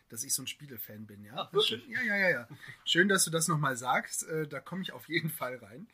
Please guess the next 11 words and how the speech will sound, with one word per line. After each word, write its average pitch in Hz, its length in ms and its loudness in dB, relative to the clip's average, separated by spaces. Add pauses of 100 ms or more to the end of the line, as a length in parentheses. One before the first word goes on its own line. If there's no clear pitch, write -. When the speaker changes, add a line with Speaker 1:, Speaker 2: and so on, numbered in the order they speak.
(520)
Speaker 1:
Nein, 147 200 2
es 123 140 -12
ist 147 200 -4
wirklich 147 280 -4
super 160 240 -6
interessant, 131 400 -4
es 117 80 -12
ist - 160 2
sehr, 175 180 4
sehr 190 120 0
gemütlich, 175 640 -4